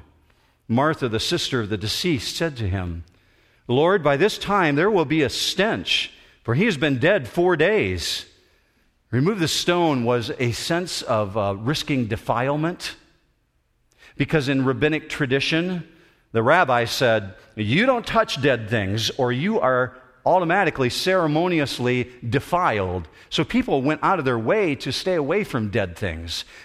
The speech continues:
Jesus has just told them to remove the stone from a tomb where a man's been dead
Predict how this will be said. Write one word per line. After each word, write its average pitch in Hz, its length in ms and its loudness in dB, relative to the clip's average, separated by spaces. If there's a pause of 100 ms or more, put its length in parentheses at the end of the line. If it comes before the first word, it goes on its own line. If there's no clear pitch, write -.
Jesus 175 460 0
has 147 140 -2
just 147 240 -4
told 214 280 0
them 143 220 2 (160)
to 180 100 0
remove 156 460 2
the 175 80 2
stone 165 600 0 (440)
from 143 160 2
a 123 40 0
tomb 156 720 0
where 135 160 2
a 139 60 0
man's 170 280 0
been 135 220 0
dead 135 400 2